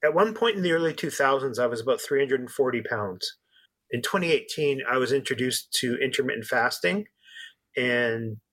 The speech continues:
that has literally changed my life. Um, intermittent fasting is something that a lot of people should look into.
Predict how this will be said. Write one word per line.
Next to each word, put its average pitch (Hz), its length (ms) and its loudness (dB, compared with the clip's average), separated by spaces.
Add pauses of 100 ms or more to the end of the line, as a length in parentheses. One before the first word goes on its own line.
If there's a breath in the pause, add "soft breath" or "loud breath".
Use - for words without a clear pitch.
(180)
that 135 260 2
has 120 220 -4
literally 117 520 -2 (140)
changed 123 420 0
my 120 100 0
life. 107 440 -2 (260)
Um, 110 340 -2 (520 loud breath)
intermittent 151 400 0
fasting 123 560 0
is 110 240 0
something 117 600 -2 (600)
that 123 220 2 (160)
a 120 40 0
lot 127 220 2
of - 80 -2
people 120 560 -2
should - 260 2
look 123 160 -2
into. 156 520 -2